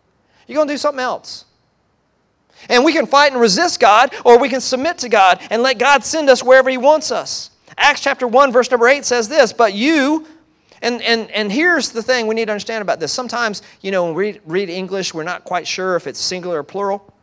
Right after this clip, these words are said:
All right? And so Jesus is talking to all of His disciples here, so this is a plural you. And so when, when we read you, we're talking about all of you.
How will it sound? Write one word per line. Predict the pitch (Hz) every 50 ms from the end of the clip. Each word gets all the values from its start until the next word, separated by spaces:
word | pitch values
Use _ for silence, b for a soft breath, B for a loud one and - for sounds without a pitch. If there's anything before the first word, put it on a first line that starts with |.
| _ _ _ _ _ _ _ _ _ _ _ _
All | - 151
right? | 147 175 185 180 B B B B
And | - 196
so | - 220
Jesus | 185 - 269 285 269 277
is | 233 202
talking | - 240 226 202 190
to | 196
all | - 185 208 226
of | 214 196
His | 185 170
disciples | 165 - - 226 208 185 165 -
here, | 165 160
so | - -
this | 156 180 233 -
is | 226 190
a | 180 156
plural | - - 233 226 208 185 156 139
you. | 156 165 214 202 143 104 82 - _ _ _ _ _ _ _ _ _ _ _ _ _ _ _ _ _ _ _ _ _
And | 147 156
so | - - 247 208 185 B B B B
when, | 175 196 208 196 190 -
when | 185 190 190
we | 208 285 277
read | 190 226 269 247 220 175
you, | 151 165 254 285 262 220 202 208 202 208 B B
we're | 269 254
talking | 254 247 240 233
about | 226 214 214 262 - - _ _
all | 208 240 262 254
of | 220 175
you. | 180 170 139 98 78